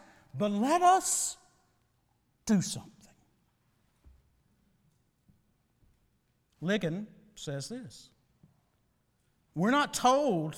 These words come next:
that the unprofitable servant was a murderer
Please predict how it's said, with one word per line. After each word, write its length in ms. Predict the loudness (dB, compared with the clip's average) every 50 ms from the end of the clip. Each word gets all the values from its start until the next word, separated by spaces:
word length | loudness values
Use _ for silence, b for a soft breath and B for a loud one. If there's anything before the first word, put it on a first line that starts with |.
| -8 -6
that 160 | -6 -4 -2
the 100 | -2 -2
unprofitable 720 | -4 -4 -6 -4 -4 -2 -2 -2 -4 -8 -12 -12 -10 -10
servant 920 | -10 -12 -12 -12 -12 -12 -10 -8 -8 -6 -6 -8 -10 -12 -14 -18 -20 -20 b b b b b b b b b
was 180 | -12 -12 -10 -8
a 40 | -8
murderer 560 | -6 -6 -6 -6 -6 -8 -8 -8 -10 -12 -14